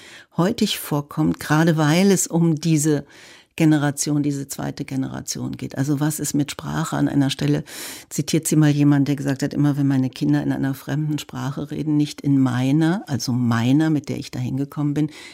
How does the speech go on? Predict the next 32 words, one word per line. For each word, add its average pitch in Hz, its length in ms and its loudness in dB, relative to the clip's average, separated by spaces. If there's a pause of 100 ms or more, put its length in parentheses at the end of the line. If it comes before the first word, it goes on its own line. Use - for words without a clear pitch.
(100)
ist - 180 -8
das - 200 -8
wie 156 60 4
ein 147 100 6
Messer 175 420 -2
in 139 140 0
meinem 131 300 -2
Herzen.“ 127 560 -4
Ja? 143 260 -4
Also - 160 -6
ich 151 160 -4
hab 147 160 -4 (300)
da 165 120 2
was, 165 160 0
was 165 180 -2
ganz 196 280 6
Grundsätzliches 175 680 2
fehlt, 190 360 2
was 151 220 -8
wir 160 160 -2
gar 156 180 -4
nicht 156 300 -6
kennen, 190 340 -4
weil 143 160 -4
wir 151 120 -2
mit 147 180 -4
unseren 143 400 -4
Eltern 156 460 -4
immer 165 340 0
in 180 140 4
unserer 175 500 0
Sprache 170 500 -6